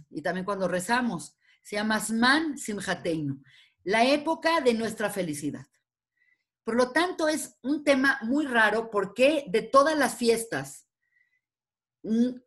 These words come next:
no, no nos dicen en ninguna fiesta en particular que se llama Simchateinu. Por ejemplo, en Purim. Purim nos salvamos de un genocidio. Y no nos dicen que es una época de estar felices o de Zman Simchateinu.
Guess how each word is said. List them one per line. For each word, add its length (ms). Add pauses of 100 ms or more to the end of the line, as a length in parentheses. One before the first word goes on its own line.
no, 500
no 340
nos 200
dicen 480
en 140
ninguna 440
fiesta 260
en 100
particular 600
que 100
se 80
llama 180
Simchateinu. 680
Por 120
ejemplo, 280
en 100
Purim. 500 (380)
Purim 240
nos 140
salvamos 720
de 80
un 360
genocidio. 760 (640)
Y 120
no 120
nos 240
dicen 720 (420)
que 100
es 120
una 220
época 320
de 60
estar 260
felices 720
o 80
de 340
Zman 340
Simchateinu. 720